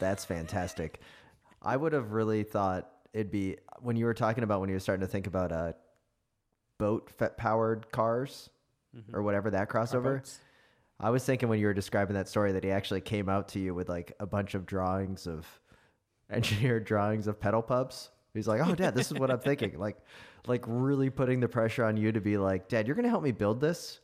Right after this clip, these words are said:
Speaker 2: Yeah.
Speaker 1: Or otherwise I'm gonna be eternally disappointed in you." And then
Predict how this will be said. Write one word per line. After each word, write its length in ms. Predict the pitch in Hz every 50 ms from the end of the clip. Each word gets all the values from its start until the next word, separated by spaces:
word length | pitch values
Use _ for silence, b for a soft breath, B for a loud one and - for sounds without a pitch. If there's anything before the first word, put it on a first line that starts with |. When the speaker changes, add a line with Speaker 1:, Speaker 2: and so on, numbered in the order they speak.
| - -
Speaker 2:
Yeah. 300 | - - - 104 95 95 - -
Speaker 1:
Or 140 | 85 104 110
otherwise 320 | 113 120 123 117 117 113
I'm 80 | 117 107
gonna 120 | 107 104 95
be 100 | 104 104
eternally 380 | 95 - 113 107 107 107 104
disappointed 580 | 92 104 95 - 92 - 123 123 123 117 98 92
in 120 | 90 87 87
you." 260 | 87 87 87 87 87 b b b b b b b b b _ -
And 160 | 107 110 104
then 320 | 104 104 104 104 104 101